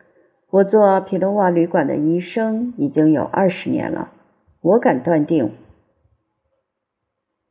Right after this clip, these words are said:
我没等他把话说完，医生这一个名词已经叫我什么都明白了。“您是来看我哥哥的吧？”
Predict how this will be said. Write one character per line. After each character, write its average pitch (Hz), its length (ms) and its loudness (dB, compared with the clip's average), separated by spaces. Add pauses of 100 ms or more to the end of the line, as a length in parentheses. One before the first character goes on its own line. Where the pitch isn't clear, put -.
(380)
我 208 120 4
没 262 200 6
等 165 560 -2
他 175 200 -6
把 156 160 -2
话 180 180 -2
说 185 300 -4
完， - 260 -6 (360)
医 277 180 6
生 302 320 6
这 277 120 2
一 165 140 4
个 165 100 0
名 156 300 0
词 - 300 -4
已 147 140 -2
经 185 260 -2
叫 208 180 0
我 160 140 0
什 - 240 -8
么 156 100 0
都 180 100 0
明 160 300 -2
白 - 220 -4
了。 - 140 -14 (680)
“您 220 160 4
是 240 160 0
来 208 120 4
看 208 260 -2
我 156 80 2
哥 180 240 2
哥 180 120 2
的 127 100 -6
吧？” - 280 -10